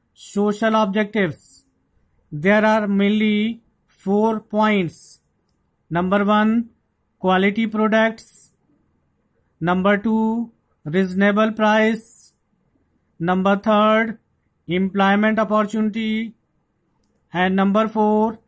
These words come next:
economical wealth. Now,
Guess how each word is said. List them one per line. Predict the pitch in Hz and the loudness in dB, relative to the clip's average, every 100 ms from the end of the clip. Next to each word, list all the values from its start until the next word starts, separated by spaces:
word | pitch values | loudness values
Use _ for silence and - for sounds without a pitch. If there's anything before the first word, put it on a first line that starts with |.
| _ _ _ - | _ _ _ -8
economical | 190 202 196 196 214 214 220 208 | -4 0 2 2 2 0 -2 0
wealth. | 220 196 127 - _ _ _ _ _ _ _ _ _ _ _ _ _ _ 156 | 0 0 -2 -10 _ _ _ _ _ _ _ _ _ _ _ _ _ _ -2
Now, | 196 190 139 | 0 0 -2